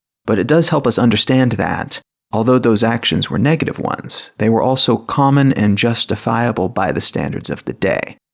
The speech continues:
Morality changes with time, and we look back at the morality of colonialism with embarrassment bordering on horror. And this is good and right, and it shows that we can change.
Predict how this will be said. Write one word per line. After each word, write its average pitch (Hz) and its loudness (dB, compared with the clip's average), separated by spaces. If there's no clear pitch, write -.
Morality 117 4
changes 120 2
with - -4
time, 104 -4
and 104 0
we 104 2
look 139 0
back 131 -2
at - -4
the - 0
morality 117 2
of - -4
colonialism - 0
with 107 0
embarrassment 117 0
bordering 113 2
on 95 0
horror. 135 0
And 110 4
this 135 2
is 127 2
good 139 2
and 107 0
right, 120 -2
and 110 2
it - 0
shows 127 4
that 117 0
we 107 0
can 110 -2
change. - -2